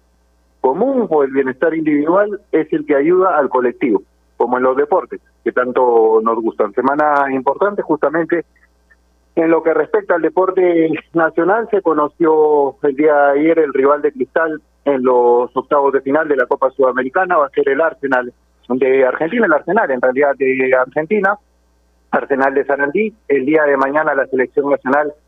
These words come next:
enfrenta a Colombia por una fecha más de las clasificatorias a Qatar dos mil dieciocho, fecha siete, para ser exactos.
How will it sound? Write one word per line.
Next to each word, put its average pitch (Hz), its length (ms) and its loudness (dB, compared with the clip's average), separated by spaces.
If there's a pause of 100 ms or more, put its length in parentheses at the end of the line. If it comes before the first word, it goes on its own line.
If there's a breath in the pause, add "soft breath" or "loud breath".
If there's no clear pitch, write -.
(180)
enfrenta 135 800 0
a 127 60 -4
Colombia 170 560 0 (580)
por 113 120 -2
una 127 180 0
fecha 139 300 -2
más 156 180 -4 (180)
de 120 200 -2
las 120 140 -2
clasificatorias 127 1120 0 (140)
a 131 140 -2
Qatar 135 520 0
dos 120 220 -2
mil 143 220 -2 (260)
dieciocho, 175 800 -2
fecha 107 680 0
siete, 185 460 -2
para 107 560 2
ser 120 120 0
exactos. - 440 -4